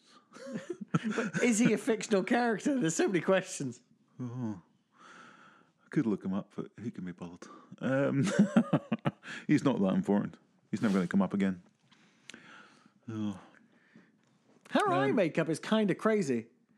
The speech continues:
Speaker 2: Like, nowadays, if you do that sort of dark cat eye, you make it straight.
Speaker 1: Yeah.
Speaker 2: But hers is, like, bent at ninety degree angles.
Speaker 1: Mm.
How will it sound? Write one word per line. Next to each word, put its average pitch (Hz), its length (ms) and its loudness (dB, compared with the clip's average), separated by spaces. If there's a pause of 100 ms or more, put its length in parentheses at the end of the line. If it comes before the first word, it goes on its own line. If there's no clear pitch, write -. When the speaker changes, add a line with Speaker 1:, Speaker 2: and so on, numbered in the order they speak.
(280)
Speaker 2:
Like, 190 160 2
nowadays, 175 680 4
if 156 140 0
you 165 160 2
do 156 160 4
that 151 240 0
sort 170 160 0
of 135 120 -4
dark 143 440 0
cat 165 280 0
eye, 127 180 2
you 123 200 2
make 147 240 0
it - 80 -4
straight. 165 540 0 (160)
Speaker 1:
Yeah. 135 320 0 (160)
Speaker 2:
But 185 120 2
hers 220 220 2
is, 208 100 0
like, 165 260 0
bent 180 180 2
at 170 160 -4
ninety 165 320 2
degree 143 340 2
angles. 151 520 0
Speaker 1:
Mm. 107 300 -8